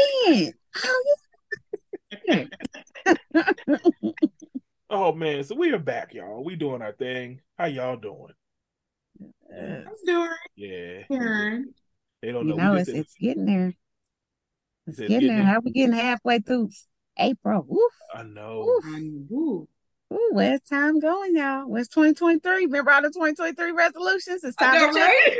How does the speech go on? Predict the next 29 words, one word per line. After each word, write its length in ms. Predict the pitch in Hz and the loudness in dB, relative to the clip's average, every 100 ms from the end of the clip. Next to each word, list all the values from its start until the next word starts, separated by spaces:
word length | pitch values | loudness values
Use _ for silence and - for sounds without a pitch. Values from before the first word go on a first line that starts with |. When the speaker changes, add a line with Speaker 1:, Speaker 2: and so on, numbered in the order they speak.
| 415 381 370 - - - 403 | -2 -6 -10 -12 -12 -8 -6
Speaker 3:
right? 100 | - - - - - - | -4 -2 -2 -4 -8 -4
Speaker 2:
Who 100 | 165 | 0
pulling 300 | 180 147 135 | 2 2 2
out, 80 | 120 | 0
who 100 | 196 208 | 0 -2
pulling 240 | 220 180 | 0 0
out 140 | 139 123 | -2 -2
that 160 | 156 | -4
list? 340 | 98 85 - _ _ _ 143 | -6 -14 -18 _ _ _ -14
<laughs> 380 | 170 - 453 480 | -14 4 6 6
Speaker 1:
Look, 240 | 202 202 - - - 427 - _ _ | 4 4 2 -6 -8 -6 -6 _ _
what 180 | - 226 | 2 4
they 140 | 233 233 | 4 4
say, 320 | 254 240 233 | 6 6 6
the 120 | 196 | 4
value 460 | 180 208 220 233 233 | 4 4 4 2 2
of 140 | 220 | 0
a 60 | 240 | -2
quarter. 560 | - 480 196 165 147 494 - | 2 4 4 0 -2 -2 -4
<laughs> 140 | - | -8
Speaker 2:
Uh, 380 | 165 151 147 131 | -4 -2 0 0
Speaker 3:
Right? 520 | 185 190 196 226 254 254 320 - - 254 - | 4 6 6 4 0 -2 -4 -6 -8 -6 -6
Speaker 1:
You'll 360 | 220 175 220 233 | -8 -4 -4 -4
know. 480 | 247 262 247 196 180 _ - | 0 2 4 2 -2 _ -8
You'll 300 | 262 190 196 | -6 -6 -8
know 240 | 202 208 | -2 0
this 200 | 214 285 | 0 -2
day, 280 | 269 233 220 | -2 0 0
y'all. 460 | 208 196 185 175 | 0 0 0 0